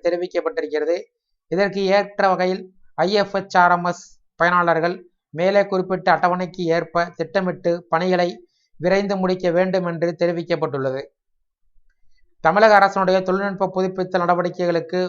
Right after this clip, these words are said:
முழு ஒத்துழைப்பு வழங்க வேண்டும் என்று கருவூல கணக்கு ஆணையர் கேட்டுக்கொண்டுள்ளார். இரண்டாயிரத்தி இருபத்தி நான்காம் ஆண்டு புத்தாண்டிலிருந்து தமிழக அரசு ஊழியர்கள்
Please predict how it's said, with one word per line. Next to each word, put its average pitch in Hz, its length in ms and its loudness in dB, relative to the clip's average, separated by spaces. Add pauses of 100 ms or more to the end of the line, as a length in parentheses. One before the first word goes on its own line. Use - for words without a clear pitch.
(140)
முழு 180 260 2
ஒத்துழைப்பு 180 460 0
வழங்க 165 220 2 (100)
வேண்டும் 180 340 0
என்று 160 240 -2 (680)
கருவூல 196 300 6 (120)
கணக்கு 180 300 0 (120)
ஆணையர் 175 340 0 (220)
கேட்டுக்கொண்டுள்ளார். 165 760 0 (920)
இரண்டாயிரத்தி 190 480 4
இருபத்தி 190 320 -2
நான்காம் 185 400 2
ஆண்டு 170 160 -2 (100)
புத்தாண்டிலிருந்து 180 800 0 (160)
தமிழக 190 320 4
அரசு 180 240 2
ஊழியர்கள் 170 320 0